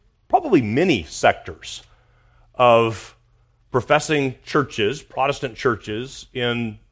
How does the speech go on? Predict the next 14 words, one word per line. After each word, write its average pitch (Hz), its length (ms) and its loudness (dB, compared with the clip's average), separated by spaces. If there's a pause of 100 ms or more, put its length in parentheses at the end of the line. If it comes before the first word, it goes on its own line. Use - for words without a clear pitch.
(100)
the 107 80 -10
United 104 300 0
States 127 380 -4
and 110 120 -8
the 92 40 -8
West, 107 580 0 (500)
is 127 400 -8
the 127 180 -6
answer 151 260 -2
would 120 120 -2
be 123 200 -2
that 117 220 -2
individual 110 500 -4
man, 87 220 -10